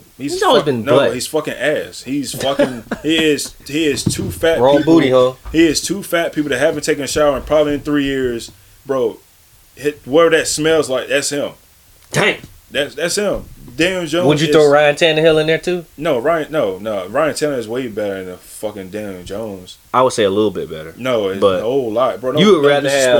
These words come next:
Speaker 1: disrespect. I would, I would much rather have Dan-, Ryan, Ryan Tannehill on, on some of these quarterbacks that's playing right now.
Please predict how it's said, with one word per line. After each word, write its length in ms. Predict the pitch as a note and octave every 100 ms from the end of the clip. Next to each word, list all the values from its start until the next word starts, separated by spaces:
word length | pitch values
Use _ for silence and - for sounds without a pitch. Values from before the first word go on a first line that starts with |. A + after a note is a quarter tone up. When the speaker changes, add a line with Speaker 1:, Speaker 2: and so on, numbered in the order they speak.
| A2
Speaker 1:
disrespect. 180 | - -
I 140 | E3+
would, 280 | D3 C3 A2+
I 100 | D3+
would 140 | D#3 B2
much 220 | D3 D3
rather 160 | C#3
have 120 | C3 A#2
Dan-, 260 | C3 A2+
Ryan, 300 | A#2+ C#3+ B2
Ryan 220 | A#2+ C#3 B2
Tannehill 640 | C#3 C3 A#2+ G#2+ G2 G2+
on, 80 | A#2
on 60 | A2
some 140 | C3
of 40 | B2+
these 120 | A#2
quarterbacks 420 | C3 A#2+ A2 G#2
that's 160 | G#2 -
playing 260 | A#2+ A2+
right 160 | G#2+ G2+
now. 260 | G#2+ G2+